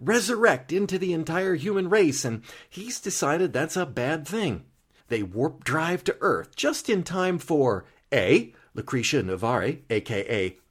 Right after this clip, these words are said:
the Resistance, to be captured by Tosca and Navarre being killed. Maybe. B, the Raiders arrive to terraform the Earth. C, Tosca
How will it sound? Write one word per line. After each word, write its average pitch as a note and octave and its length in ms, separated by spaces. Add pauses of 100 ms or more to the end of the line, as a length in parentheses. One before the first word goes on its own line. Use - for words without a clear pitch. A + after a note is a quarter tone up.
the A2+ 280
Resistance, G#2+ 840 (420)
to A3 120
be G#3+ 80
captured - 520
by F#2+ 160
Tosca G2 560
and A3 160
Navarre G3 400
being C#3 240
killed. C3+ 460 (420)
Maybe. E2+ 380 (480)
B, A#2+ 320 (240)
the B2+ 80
Raiders A#2+ 400
arrive G#2+ 400
to - 100
terraform B2 540
the G#3 120
Earth. C3+ 340 (280)
C, - 500 (260)
Tosca F#3 640